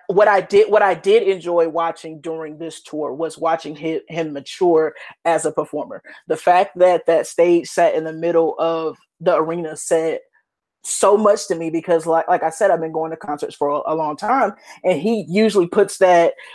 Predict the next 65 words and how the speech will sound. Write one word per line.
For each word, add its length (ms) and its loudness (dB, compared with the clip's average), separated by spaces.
"I'm 60 0
gonna 100 2
put 120 -2
the 80 -6
stage 400 6
right 320 2
to 100 -8
the, 160 -4
you 80 -4
know, 140 0
to 100 -12
the 100 2
left 240 2
side 220 2
of 80 0
the 60 2
wall," 320 4
and 100 -8
then 120 -8
they 120 -2
fill 280 -4
in 100 -10
like 220 -14
that. 260 0
So 100 0
I'm 80 -2
like, 240 -4
the 60 -2
fact 240 0
that 100 0
he 60 -4
put 160 -6
the, 220 -4
the 100 -2
stage 320 2
in 60 -4
the 80 -6
middle 240 4
said 200 -2
a 80 -2
lot. 260 -4
The 60 2
fact 240 0
that 100 0
he 100 -4
didn't 300 2
just 180 -4
stand 400 0
in 100 0
the 60 2
middle, 300 0
that 140 -4
he 440 -6
essentially 720 -2
walked 380 0
himself 480 2
around, 440 2
like, 180 -2
you, 160 -14
like, 300 4
each 180 0
side 320 4
of 80 2
that 280 2
audit, 260 2